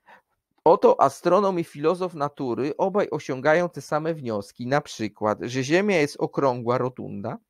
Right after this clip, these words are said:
Astronom dochodzi do tego na podstawie rozważań matematycznych, czyli abstrahując od materii. Filozof zaś natury właśnie przez rozważanie materii". To znaczy tutaj mamy w ogóle, y, użycie, o,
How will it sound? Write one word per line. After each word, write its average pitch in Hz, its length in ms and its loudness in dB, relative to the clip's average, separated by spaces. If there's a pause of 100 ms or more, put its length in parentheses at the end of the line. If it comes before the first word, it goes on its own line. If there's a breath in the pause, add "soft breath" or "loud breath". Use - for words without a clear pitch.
(760)
Astronom 165 560 0
dochodzi 147 480 -4
do 123 140 -6
tego 135 260 -4
na 120 160 -2
podstawie 156 500 -4
rozważań 147 500 -6
matematycznych, 143 840 -8 (380 soft breath)
czyli 240 260 -2
abstrahując 160 640 -4
od 135 160 -4
materii. 110 640 -4 (240 soft breath)
Filozof 170 460 0
zaś 143 180 -6
natury 175 360 -2
właśnie 151 320 -4
przez 143 220 -12
rozważanie 127 500 -8
materii". 101 360 -10
To 131 80 -6
znaczy 139 160 -10
tutaj 180 260 -6
mamy 170 240 -2
w 151 60 -8
ogóle, 156 260 -4 (600 soft breath)
y, 127 200 0 (240)
użycie, 160 580 -4 (200)
o, 147 300 -2